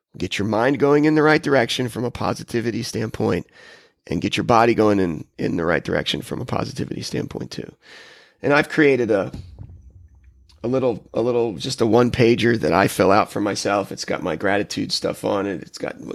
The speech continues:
you know, what, what's my takeaway for the pers-, from my personal development for the day? What's my number one priority? And then here's the rest of my list of things I need to do. I, back when I first, when I first created this sort of running my day thing, I did also,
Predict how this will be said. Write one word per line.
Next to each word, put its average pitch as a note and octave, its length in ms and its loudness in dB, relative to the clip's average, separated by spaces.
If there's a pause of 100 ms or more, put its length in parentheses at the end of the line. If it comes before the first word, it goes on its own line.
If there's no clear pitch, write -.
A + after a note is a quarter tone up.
you - 100 -4
know, D2+ 60 -4
what, - 260 -4
what's - 320 -2
my A2+ 140 4
takeaway A2+ 540 2
for G#2 100 -6
the F#2+ 80 -4
pers-, - 340 -2 (320)
from B2+ 160 2
my B2 140 4
personal A#2+ 380 2
development A2+ 500 -2
for B2 140 -6
the A2 80 -4
day? A#2 400 -4 (180)
What's B2 240 2
my B2+ 160 6
number B2 320 4
one B2 240 -2
priority? A#2 720 -2 (280)
And A2 120 -2
then G2+ 300 0
here's G#2+ 260 -4
the A#2 100 0
rest A#2 260 2
of A2 80 0
my G#2 100 4
list F#2+ 300 0
of - 80 -8
things - 260 -2
I D#2+ 80 -2
need - 160 -2
to - 100 -4
do. - 240 -6 (640)
I, - 80 2 (160)
back A3 400 0 (120)
when D#3+ 120 4
I D#3+ 80 4
first, - 380 0 (160)
when E3 100 2
I D#3+ 60 2
first A3 260 -4
created C#3+ 500 2
this A2 140 -6
sort B2+ 260 -2
of A2+ 240 -2
running B2+ 360 -2
my G#2+ 140 0
day B2+ 260 2
thing, A2 420 -2
I B2 80 2
did F#3 360 4
also, C#3 760 2